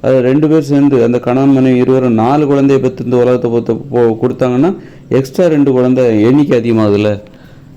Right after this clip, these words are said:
அந்த மக்கள் தொகை எண்ணிக்கை. அதுதான் இந்த ஏ-, இந்த இயந்திர அறிவியல் உலகில் மக்கள் தொகை அதிக பேர் அதிகரிப்பதற்கு காரணமாக இருக்குது. அதனால வந்து பெண்களுடைய பயன்பாடு எப்போ, ஒருவேளை நம்ம அந்த மாதிரி பெண்கள் வந்து எந்தவித கட்டுப்பாடும் நாம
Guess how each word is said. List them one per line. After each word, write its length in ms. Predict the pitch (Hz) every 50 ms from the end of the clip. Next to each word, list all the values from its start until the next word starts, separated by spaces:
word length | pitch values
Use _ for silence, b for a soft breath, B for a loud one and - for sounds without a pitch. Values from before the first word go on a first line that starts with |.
| B B - -
அந்த 200 | - 107 117 120
மக்கள் 280 | 117 117 113 117 135 117
தொகை 240 | - 120 113 110 110
எண்ணிக்கை. 280 | 107 107 107 98 104
அதுதான் 380 | 101 104 110 113 113 131 143 143
இந்த 140 | 131 123 117
ஏ-, 420 | 113 113 113 117 113 110 101 - -
இந்த 220 | - 110 110 110
இயந்திர 400 | 110 110 120 123 123 127 120 117
அறிவியல் 320 | 110 107 110 107 107 107
உலகில் 340 | 104 104 104 107 127 160 170
மக்கள் 280 | 143 120 107 - 131 120
தொகை 200 | - 120 117 110
அதிக 220 | 101 95 104 107
பேர் 200 | 101 104 104 -
அதிகரிப்பதற்கு 640 | 92 95 104 113 120 117 110 - - 104 101 104 -
காரணமாக 400 | 107 95 90 95 95 92 92 87
இருக்குது. 260 | 90 - - - - - - - - - - - - _ - - - - - - - - - - _ _ - - b b b b b b b b b b _ _ _ -
அதனால 280 | - 131 135 143 143
வந்து 420 | 139 127 131 135 131 127 135 135 131
பெண்களுடைய 800 | 135 - - 127 131 147 147 151 151 147 139 135 131 127 123
பயன்பாடு 480 | - 123 120 123 127 127 127 127 123 113
எப்போ, 320 | 110 110 110 - 131 123
ஒருவேளை 340 | 110 110 110 117 127 135 139
நம்ம 300 | 139 131 127 123 117 104
அந்த 300 | 82 69 85 110 113 117
மாதிரி 300 | 117 123 135 147 151 143
பெண்கள் 380 | 143 - 120 117 131 127 131 127
வந்து 580 | 120 120 123 123 131 131 135 131 123 - - -
எந்தவித 480 | - - - 110 117 123 123 120 120 117
கட்டுப்பாடும் 520 | 113 110 107 110 123 117 120 120 120 123
நாம 240 | 123 117 117 120 113